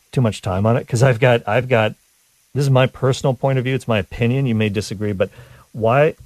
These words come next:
I see a lot of people going on pilgrimages to these places. Why, why on earth would you spend the money and time to go to a place that's not even approved when there's so many other things that you could be looking into? Now,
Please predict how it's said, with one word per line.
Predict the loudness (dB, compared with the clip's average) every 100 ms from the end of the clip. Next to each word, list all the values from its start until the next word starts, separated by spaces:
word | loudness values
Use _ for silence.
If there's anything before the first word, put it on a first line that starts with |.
| -6
I | -2 0
see | 0
a | 2
lot | 2
of | 0
people | -4 2
going | 2 4
on | 2
pilgrimages | 2 2 0 -2 -6
to | -6
these | -6 -4
places. | -2 -2 -2 -8
Why, | -2 0 0
why | 0 -2 -2 0
on | -2
earth | -2 -2 -4
would | -4
you | -4
spend | -6 -4 -2 0
the |
money | 0 0 0
and | -2
time | -2 -4 -4
to |
go | -2 -2
to | -2
a |
place | -4 -4 -4 -6
that's | -10 -6
not | -6
even | -6 -8
approved | -10 -12 -12 -14 _ _ _ _ _ _ _ _ _ _ _ -6
when | -4
there's | -4
so | 0 2
many | 2
other | 2 0
things | -4 -4
that | -6
you |
could | -8
be | -6
looking | -6 -6 -8
into? | -8 -8 -12 -12 _ _ _ _ _ _ _ _ _ _ _ _
Now, | -2 -2